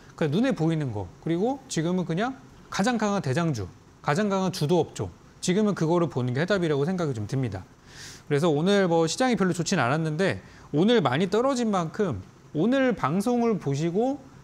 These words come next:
내일 주식을 사시는 분들은 엄청 타이밍이 저는 좋다고 생각합니다.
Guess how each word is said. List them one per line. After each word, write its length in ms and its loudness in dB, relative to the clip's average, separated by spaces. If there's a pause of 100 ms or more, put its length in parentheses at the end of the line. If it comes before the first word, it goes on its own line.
내일 320 2
주식을 360 -2
사시는 400 -2
분들은 460 -2 (280)
엄청 400 -4
타이밍이 400 0
저는 120 0
좋다고 320 -4
생각합니다. 480 -8